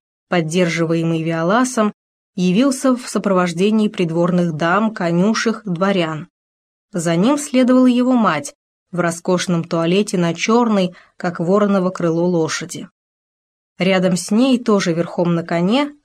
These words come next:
которым она удивительно грациозно правила, ехала виконтесса Камп, очаровательная в своем женском наряде,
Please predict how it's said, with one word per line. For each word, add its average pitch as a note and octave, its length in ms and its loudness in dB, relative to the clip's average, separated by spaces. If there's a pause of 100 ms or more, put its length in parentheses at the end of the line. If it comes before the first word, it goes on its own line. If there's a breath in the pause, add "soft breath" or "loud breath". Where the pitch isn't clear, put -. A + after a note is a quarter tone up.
которым F#3 420 0
она F3+ 260 2
удивительно A3 760 0
грациозно A#3 680 0
правила, E3 600 0 (540)
ехала A#3+ 580 2
виконтесса F#3 760 -2
Камп, E3+ 540 -2 (400)
очаровательная F3 1040 0
в E3 40 -8
своем E3+ 380 -2
женском E3+ 480 -2
наряде, E3+ 560 -2